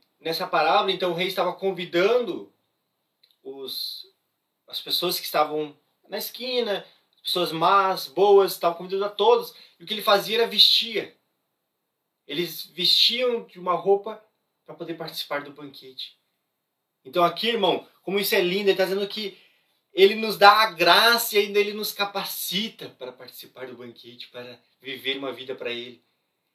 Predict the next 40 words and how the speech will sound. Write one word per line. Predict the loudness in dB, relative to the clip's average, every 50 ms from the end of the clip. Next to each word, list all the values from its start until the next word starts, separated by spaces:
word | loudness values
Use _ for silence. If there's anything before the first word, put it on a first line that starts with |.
| _ _ _
Dizendo | -14 -10 -6 0
que | 2
ele, | 4 4 2 2 -2 -12 _
ele | -2 -2 0 2
não | 4 4 4 4
só | 2 2 2
nos | 2 2 4
dá | 6 6
a | 6 6 2
graça | -2 -2 0 2 2 2 0 -2 -2 -2 0
dele, | 2 2 2 2
mas | 0 0 2 2
ele | 0 0
nos | 0 -2 -4 -4 -4 -6
veste. | -6 -6 -6 -6 -6 -4 0 0 0 0 0 -4 -10 _ _ _
Ele | -6 -4 -4
nos | -2 0
dá | 0 0
uma | 0 0 0
nova | 0 0 0 2 0 -2
veste, | -2 -2 0 4 4 6 4 4 0 -2
uma | -2 -2 -2
nova | 0 0 0 0 0 -2
roupa, | -4 -6 -8 -2 0 0 0 0 -4 -6 -8 -10 -10 -12 _ _ _ _ _
para | -4 -2
a | -2
gente | 0 0 -4
poder | -6 -4 -2 -2 -2 0
fazer | -2 -2 -2 -2
parte | -2 2 4 6 6 6 4 2 -4
desse | -6 -6 -6 -8
banquete, | -8 -6 -6 -6 -6 -6 -4 -2 0 0 0 -2 -4 -6 -8
irmão. | -10 -16 -18 -20 -20 _ _ _ _ _ _ _ _ _ -2
É | 2 2
isso | 2 2 0
que | -4
ele | -4
está | -4 -4 -4
fazendo | -4 -2 -4 -4 -4 -4 -8 -8
conosco. | -8 -8 -6 -4 -4 -4 -2 -2 -2 -4 -4 -8